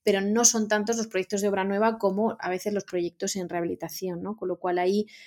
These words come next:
casi te diría que analizamos cada proyecto ad hoc e intentamos, eh, como yo digo, exprimir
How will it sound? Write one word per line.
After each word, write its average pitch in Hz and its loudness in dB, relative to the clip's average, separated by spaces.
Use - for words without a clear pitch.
casi 208 0
te 208 4
diría 208 4
que 214 2
analizamos 190 0
cada 196 4
proyecto 196 0
ad 185 2
hoc 220 -2
e 208 0
intentamos, 190 0
eh, 190 -4
como 185 -8
yo 190 -2
digo, 214 2
exprimir 220 0